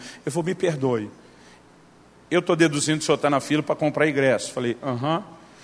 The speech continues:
Ele falou, "Eu tô liderando uma excursão que tá indo embora e sobrou três tickets. De repente tô vendo vocês em quatro, talvez o senhor não precise comprar." <laughs> Aí comprei um só. Na volta,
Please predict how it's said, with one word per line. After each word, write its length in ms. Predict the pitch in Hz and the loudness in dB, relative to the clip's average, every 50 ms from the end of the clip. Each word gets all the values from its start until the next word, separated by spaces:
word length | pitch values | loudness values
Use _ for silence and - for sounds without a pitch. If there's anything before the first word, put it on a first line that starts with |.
| - - - - | -20 -20 -12 -8
Ele 120 | - 151 139 | -6 -6 -4
falou, 360 | - 160 160 160 147 156 - | -2 2 4 4 4 4 2
"Eu 80 | 139 147 | -2 -4
tô 140 | - - 175 | -2 -4 -4
liderando 380 | 170 156 175 170 151 151 151 | -2 2 2 4 4 4 2
uma 100 | 147 139 | 2 0
excursão 500 | 135 - - - 143 127 - - 156 139 | -2 -2 -4 -4 -4 -2 -2 -2 -2 -2
que 80 | 127 - | -2 -4
tá 120 | - 127 | -4 -4
indo 100 | 120 120 | -4 -4
embora 420 | 120 117 123 139 151 143 123 113 - - | -4 0 2 2 2 2 2 -2 -6 -8
e 40 | - | -8
sobrou 340 | - - 147 120 113 151 147 | -6 -6 -4 -2 -2 -2 -2
três 320 | - - 170 196 185 - | -2 -2 -4 -4 -4 -6
tickets. 420 | - - 139 135 - - - - - - - - - - - - - - - - - | -8 -8 -8 -8 -10 -14 -18 -18 -18 -20 -20 -20 -20 -20 -20 -20 -20 -20 -20 -20 -4
De 80 | - 139 | 0 2
repente 280 | 143 143 - 160 160 156 | 2 2 2 0 2 4
tô 100 | 165 147 | 4 4
vendo 240 | 123 156 151 135 | 4 4 2 2
vocês 240 | - - 151 135 110 | 2 0 0 0 0
em 80 | 139 131 | -2 0
quatro, 280 | 110 147 156 165 - | 4 4 4 4 4
talvez 260 | 170 165 151 165 170 165 | 2 0 2 0 0 -2
o 40 | |
senhor 120 | - 175 175 | -2 -4 -4
não 80 | 185 | -4
precise 320 | 170 - - 180 180 - - | -6 -4 -4 -2 -2 -2 -2
comprar." 800 | - 180 185 170 - - - - - 185 - - - - - - - - - - - - - - - - - - - - - - - - - - - - - - | 0 0 0 0 0 -4 -2 0 0 0 0 -2 -12 -20 -20 -20 -20 -20 -20 -20 -20 -20 -20 -20 -20 -20 -20 -18 -18 -16 -16 -16 -16 -14 -14 -12 -10 -10 -10 -8
<laughs> 1300 | - - - - 254 - - - - - - - - - - - - - - - - - - - - - - | -8 -8 -6 -6 -6 -6 -6 -6 -10 -10 -10 -10 -10 -10 -10 -10 -10 -12 -12 -12 -14 -14 -14 -16 -10 -2 2
Aí 80 | 147 165 | 2 4
comprei 420 | - 196 196 156 - 202 208 226 | 6 6 6 8 8 8 8 8
um 100 | 233 220 | 8 6
só. 520 | - - - 196 190 175 156 131 - - - - - - - - - - - - - - - - - - | 4 6 8 10 10 10 8 6 2 -6 -14 -16 -18 -20 -20 -20 -20 -20 -20 -20 -20 -20 -20 -16 -4 0
Na 120 | 147 151 | 0 2
volta, 640 | 135 147 170 185 185 180 180 180 165 135 117 107 | 6 8 10 10 10 10 8 8 6 8 6 6